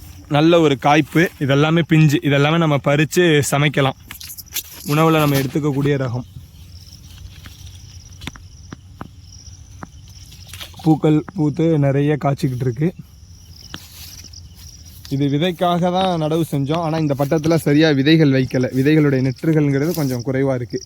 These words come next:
தேர்ச்சி பெறல. அதனால காய்கறிகளுக்காக அறுவடை பண்ணிக்கிறது தான் நல்லது. இப்போ இதுக்கப்புறம் நடவு செஞ்சோம் அப்படின்னா, காய்க்காக நல்ல, அஹ், நல்ல நெத்து பிடிக்கும். நெத்து பிடிச்சிச்சுன்னா நல்ல ஒரு உற்பத்தியும் கிடைக்கும். இதெல்லாம் உள்ள பாத்தீங்கன்னா, நல்ல காய் பிடிச்சிருக்கும்,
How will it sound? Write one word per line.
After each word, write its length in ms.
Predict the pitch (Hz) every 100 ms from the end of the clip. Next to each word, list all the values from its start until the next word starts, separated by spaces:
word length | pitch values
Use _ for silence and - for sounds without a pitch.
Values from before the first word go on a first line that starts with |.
| - - - -
தேர்ச்சி 400 | 160 170 - 151 135
பெறல. 280 | 139 131 127
அதனால 300 | 127 127 143 160
காய்கறிகளுக்காக 840 | 143 156 170 165 143 151 139 156 160
அறுவடை 260 | 143 147
பண்ணிக்கிறது 400 | 135 135 131 127 147
தான் 120 | 139
நல்லது. 260 | 131 123 - - - -
இப்போ 300 | 147 - 185 131
இதுக்கப்புறம் 640 | 147 180 190 165 190 185
நடவு 180 | 165 175
செஞ்சோம் 380 | 151 156 160 160
அப்படின்னா, 280 | 143 160 226
காய்க்காக 640 | - 160 185 170 170 165 165
நல்ல, 240 | 151 147 147 139 127 117 - - -
அஹ், 160 | 131 135
நல்ல 240 | 151 175
நெத்து 320 | 151 147 -
பிடிக்கும். 340 | 156 143 131 131
நெத்து 200 | 147 190
பிடிச்சிச்சுன்னா 460 | 165 147 139 160 214
நல்ல 300 | 147 156 170
ஒரு 160 | 151
உற்பத்தியும் 500 | 135 143 165 151 147 127
கிடைக்கும். 300 | 120 123 - - - - - -
இதெல்லாம் 380 | 135 143 160 170
உள்ள 180 | 156 170
பாத்தீங்கன்னா, 380 | 160 147 165 175
நல்ல 240 | 147 151
காய் 320 | - 143 147
பிடிச்சிருக்கும், 480 | 135 123 123 117 -